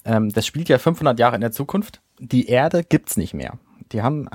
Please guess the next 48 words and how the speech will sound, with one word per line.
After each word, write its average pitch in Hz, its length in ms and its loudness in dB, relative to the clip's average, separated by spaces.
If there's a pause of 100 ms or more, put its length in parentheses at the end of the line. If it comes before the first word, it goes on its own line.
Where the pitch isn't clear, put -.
(120)
gemerkt, 127 420 0
die 123 60 -2
Erde 127 260 2
geht 117 260 -2
unter 170 300 2
und 131 100 -2
wir 127 80 -2
sind 123 160 0
zu 117 80 -8
viele 156 220 -4
und 139 100 -4
deswegen 120 240 -4
müssen 117 160 -4
wir 95 120 -2
weg. - 240 -2 (120)
Deswegen 127 320 -2
sind 131 220 -4
sie 156 220 -8 (260)
mit 120 200 -2
Raumschiffen 127 760 -2
in 120 160 -4
eine 117 240 -6
andere 147 320 -4
Galaxie 135 580 -6
geflohen 147 600 -4 (520)
und 139 300 -10
haben 131 140 -4
sich 131 100 -10
da 123 120 -2
verbreitet. 117 460 -2
Und 127 100 -2
die 123 60 -2
beiden 117 240 2
einzigen 151 380 -2
Nationen, 147 540 0
die 139 80 -6
bis 127 140 -6
dahin 123 200 2
überlebt 117 480 -2
hatten, 135 320 -4
waren 117 220 -2
eben 117 240 -4
die 117 100 -14
U 117 100 -8
S 107 120 -8
A 117 240 -2
und 131 320 -4
China. 143 400 -6